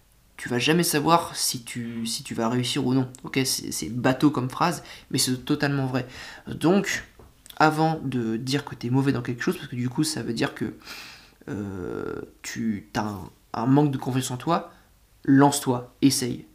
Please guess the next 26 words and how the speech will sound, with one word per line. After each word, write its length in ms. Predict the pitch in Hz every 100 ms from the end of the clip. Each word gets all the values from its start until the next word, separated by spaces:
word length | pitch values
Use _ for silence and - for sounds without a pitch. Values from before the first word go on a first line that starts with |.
| -
tu 140 | -
vois. 260 | 120 135 - - - - _ _ -
<laughs> 440 | - - 165 131
Il 60 | 151
y 40 |
a 20 |
une 80 | 139
phrase 340 | 131 - 139 -
que 80 |
j'y 120 | 135 131
repense 320 | - 147 - - - -
qui 120 | - 135
dit : « 180 | 151 160
Qui 120 | 160
ne 100 | 143
tente, 180 | 143 135
qui 180 | -
ne 100 | 151
tente 200 | 139 135
rien 340 | 135 135 143 160 - - - -
n'a 160 | 131 131
rien », 280 | 135 135 -
c'est 180 | - -
un 100 | 139
peu 140 | -
vrai, 300 | 139 156 -